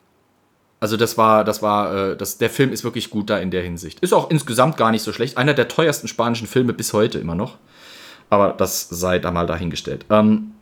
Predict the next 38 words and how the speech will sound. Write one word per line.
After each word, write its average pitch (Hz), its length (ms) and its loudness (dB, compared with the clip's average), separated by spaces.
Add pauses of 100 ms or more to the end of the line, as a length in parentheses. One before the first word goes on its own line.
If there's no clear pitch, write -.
(120)
zurück 180 240 -2
zu 139 100 2
Moritz 143 260 6
von 127 120 -2
Oranien, 113 400 4
der 117 200 6
eben 110 180 4
nicht - 220 0
bei 113 100 4
den 107 120 2
Griechen 123 320 0
sich 98 180 -4
Taktiken - 420 -4
abschaute 107 420 2
oder 104 140 2
bei 101 80 4
den 95 100 0
Makedonen, 95 480 0
sondern 120 360 2 (380)
der 120 120 4
schaute 117 360 4
in 110 120 0
die 107 100 2
Antike, 113 440 0 (120)
in 110 80 -2
die 107 120 0
römische. 107 480 0 (580)
Er 101 80 -4
schaute 127 260 2
sich 120 160 -6
das 110 160 -2
Manipelsystem 143 1040 2
und 113 160 -4
das - 140 -6
Kohortensystem 117 760 0
der 104 140 2
Römer 123 320 2
an, 147 280 -4